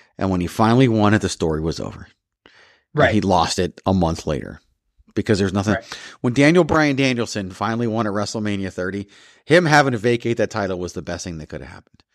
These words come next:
Speaker 1: because
Speaker 2: Right.
Speaker 1: he had peaked at that point. Now he came back and he won it later and he had a hell of a run as a heel. He had the hemp title. He had everything. Like he was, he was the tree hugger, Daniel Bryan Danielson. Like it worked out very well. Roman Reigns, the run he's on,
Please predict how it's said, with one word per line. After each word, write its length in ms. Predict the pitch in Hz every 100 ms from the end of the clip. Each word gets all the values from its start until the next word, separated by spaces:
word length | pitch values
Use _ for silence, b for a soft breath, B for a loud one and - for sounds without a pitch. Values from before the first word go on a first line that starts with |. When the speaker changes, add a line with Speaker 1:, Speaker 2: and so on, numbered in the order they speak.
| _ _ _ _ _ _ _
Speaker 1:
because 340 | 104 117 104
Speaker 2:
Right. 60 | 113
Speaker 1:
he 60 |
had 140 | 113 -
peaked 240 | 202 202
at 80 | 123
that 200 | 95 78
point. 220 | - 85
Now 140 | 90 104
he 80 |
came 240 | - 175 156
back 240 | 143 135
and 80 | 123
he 40 |
won 220 | 120 127 104
it 60 |
later 480 | 92 147 269 156 - b b b b b _ _ _
and 100 | 110
he 60 | 120
had 100 | 101
a 60 |
hell 340 | 85 110 104 101
of 60 |
a 40 | 113
run 180 | 120
as 100 | 127
a 40 | 127
heel. 460 | 135 196 175 185 - -
He 80 | 123
had 160 | 113
the 100 | 104
hemp 220 | 98 127
title. 400 | - 127 135 139
He 80 | 135
had 100 | 131
everything. 460 | 127 220 - 60 62
Like 200 | 58 -
he 140 | 98
was, 200 | 98 98
he 100 | 107
was 220 | 107 98 - B B B B B
the 200 | - 101
tree 280 | 98 - 185
hugger, 420 | 160 78 76 - - -
Daniel 280 | 92 85 78
Bryan 260 | 69 71 67
Danielson. 420 | 76 71 71 62
Like 180 | 69 76
it 80 | 80
worked 240 | 95 90
out 140 | 78
very 180 | 82 87
well. 320 | 87 135 - B B B B -
Roman 260 | 147 190
Reigns, 360 | 151 202 185 110
the 80 | 127
run 220 | 170 175
he's 240 | 170 120
on, 420 | - 220 107 95